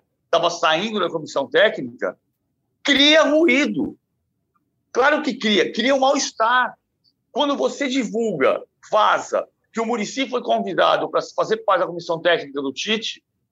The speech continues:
tem constrangimento pro Tite. Então, tudo isso tá servindo, quando o Rogério Caboclo vai conversar com os jogadores num tom áspero num dia e num tom de constrangimento no dia seguinte,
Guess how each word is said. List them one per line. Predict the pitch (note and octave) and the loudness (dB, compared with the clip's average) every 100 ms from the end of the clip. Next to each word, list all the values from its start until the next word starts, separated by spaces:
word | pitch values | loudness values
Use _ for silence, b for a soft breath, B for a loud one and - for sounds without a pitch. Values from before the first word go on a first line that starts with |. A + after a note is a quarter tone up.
| _ _ _ _ _ _ _ _ _ _ _ _ _ - | _ _ _ _ _ _ _ _ _ _ _ _ _ 0
tem | C4 D#4+ E4 | 2 4 2
constrangimento | D4+ B3+ C#4+ C4+ C4 A#3 B3+ B3+ | 2 2 2 2 2 0 -2 -2
pro | D4+ | -4
Tite. | - A#3 C#4 C#4 - _ _ _ _ _ _ _ _ _ _ _ - | -2 0 0 -2 -8 _ _ _ _ _ _ _ _ _ _ _ -6
Então, | A3 C#4 D#4+ D#4 - _ _ _ - | 0 2 2 0 -12 _ _ _ 0
tudo | D#4 D#4 A3 | 2 4 2
isso | C4 A3 - C3 | 2 0 -4 0
tá | A3 | 0
servindo, | A3 A3 E3 A3+ A#3 - - _ _ _ | 2 0 0 -2 -2 -4 -10 _ _ _
quando | F#3+ A3 G3 | 0 2 4
o | |
Rogério | D#3 C#3 F#3 A3+ | 4 4 4 2
Caboclo | A3 F3+ D#3 E3+ E3 C3 | 4 2 2 0 0 2
vai | F3 | 2
conversar | F#3 F3 - F#3 | 2 0 -2 -2
com | F3+ | -4
os | E3+ | -2
jogadores | D#3+ D3 D#3 C#3+ | 0 0 0 -4
num | D#3 C#3+ | -6 -6
tom | G3 F#3+ | -2 2
áspero | F3+ F3+ F#3 F3+ | 2 2 -2 -2
num | E3+ D3+ | -2 -4
dia | - C3+ G2 - _ _ _ _ _ - | 0 2 2 0 _ _ _ _ _ -2
e | F#3+ | 2
num | A3 G3+ | 2 0
tom | G3+ G3 | 2 0
de | E3+ F3+ | 0 -2
constrangimento | G3+ G#3+ - A#3 B3+ A#3+ A#3+ G#3+ B3 C#4 - G#3+ | -2 -2 0 2 4 4 2 2 2 2 0 -4
no | F#3 | -4
dia | E3 A3 | 0 0
seguinte, | A3 F3 C3+ D#3 E3+ - G#3+ | 0 -8 -8 -8 -8 -8 -10